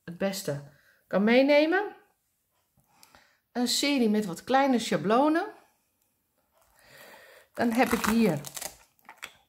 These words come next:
ik heb er ingeplakt klittenband, zodat ik al die onderdelen mooi kan vastplakken.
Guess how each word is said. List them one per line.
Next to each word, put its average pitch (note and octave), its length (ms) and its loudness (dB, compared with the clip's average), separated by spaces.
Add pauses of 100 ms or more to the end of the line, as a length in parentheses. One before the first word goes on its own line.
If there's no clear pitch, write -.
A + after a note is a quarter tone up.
(180)
ik - 100 -20
heb F3+ 100 -12
er F#3+ 140 -10
ingeplakt F3 540 -8
klittenband, D3+ 720 -4 (880)
zodat G3+ 280 -10
ik F#3+ 160 -10
al F#3+ 200 -2
die F3 320 -4
onderdelen F3 460 0
mooi F#3 220 0
kan C#3+ 160 -8
vastplakken. A#3 560 -6